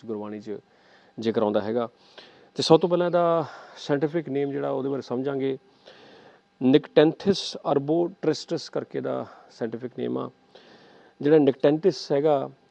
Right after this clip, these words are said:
ਇਹ ਯੂਨਾਨੀ ਭਾਸ਼ਾ ਦੋ ਸ਼ਬਦਾਂ ਦੇ ਜੋੜ ਤੋਂ ਬਣਿਆ ਹੈਗਾ। ਨੁਕਟੁਸ, ਅ, ਦਾ ਭਾਵ ਰਾਤ ਅਤੇ ਐਂਥੋਸ ਦਾ ਭਾਵ ਫੁੱਲ।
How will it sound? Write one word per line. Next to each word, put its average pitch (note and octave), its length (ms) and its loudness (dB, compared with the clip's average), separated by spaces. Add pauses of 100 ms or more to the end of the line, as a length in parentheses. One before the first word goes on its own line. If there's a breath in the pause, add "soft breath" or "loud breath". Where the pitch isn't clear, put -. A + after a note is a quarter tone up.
(120)
ਇਹ - 100 -4
ਯੂਨਾਨੀ C#3+ 680 2 (100)
ਭਾਸ਼ਾ - 260 4
ਦੋ C#3+ 240 2
ਸ਼ਬਦਾਂ C#3 580 0 (380 loud breath)
ਦੇ E3 180 -4
ਜੋੜ A#2+ 240 0
ਤੋਂ C3 100 0
ਬਣਿਆ A2+ 220 -2
ਹੈਗਾ। B2 280 -2 (600 soft breath)
ਨੁਕਟੁਸ, E3 760 2 (880 soft breath)
ਅ, - 20 2
ਦਾ C3 120 0
ਭਾਵ C#3+ 340 4
ਰਾਤ A#2+ 480 2 (800 soft breath)
ਅਤੇ D#3 460 2 (280)
ਐਂਥੋਸ E3+ 680 2
ਦਾ F3+ 80 2
ਭਾਵ D#3+ 340 -4
ਫੁੱਲ। A2 460 -4